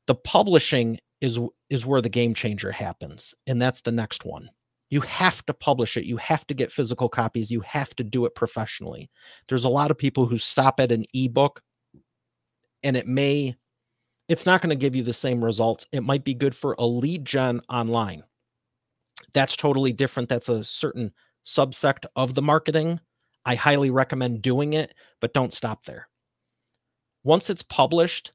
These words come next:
that's where the fun comes in, because now you can open the doors for the profit.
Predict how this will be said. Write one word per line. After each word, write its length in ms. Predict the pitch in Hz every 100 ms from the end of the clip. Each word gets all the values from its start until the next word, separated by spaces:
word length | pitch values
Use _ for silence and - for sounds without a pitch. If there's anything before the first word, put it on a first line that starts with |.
| _ -
that's 240 | 139 -
where 100 | 147
the 100 | 120
fun 320 | - 147 139
comes 280 | 113 120 101
in, 180 | 107 104
because 440 | 110 - 123 110 120
now 240 | 131 143
you 160 | 139 131
can 240 | 123 120 -
open 260 | 143 - 120
the 80 |
doors 320 | 110 120 123 -
for 160 | 135
the 80 | 107
profit. 600 | - - 131 - 185 -